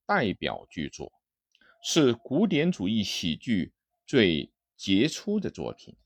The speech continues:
该剧可以称为性格喜剧的最高峰。他观察事物敏锐而准确，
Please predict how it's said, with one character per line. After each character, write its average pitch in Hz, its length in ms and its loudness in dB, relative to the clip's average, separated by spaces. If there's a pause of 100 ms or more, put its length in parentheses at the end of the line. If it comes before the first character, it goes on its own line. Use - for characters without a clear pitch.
(960)
该 196 180 8
剧 185 240 2
可 127 200 -2
以 107 120 2
称 120 240 -4
为 85 320 0 (320)
性 156 440 2
格 92 220 2
喜 78 300 -6
剧 110 200 -6
的 65 460 -6 (140)
最 90 180 -2
高 90 220 0
峰。 87 400 -8 (1000)
他 190 140 6
观 233 280 4
察 120 220 2
事 175 200 -2
物 131 480 -2
敏 92 280 -2
锐 139 200 2
而 - 160 0
准 57 340 -10
确， - 320 -6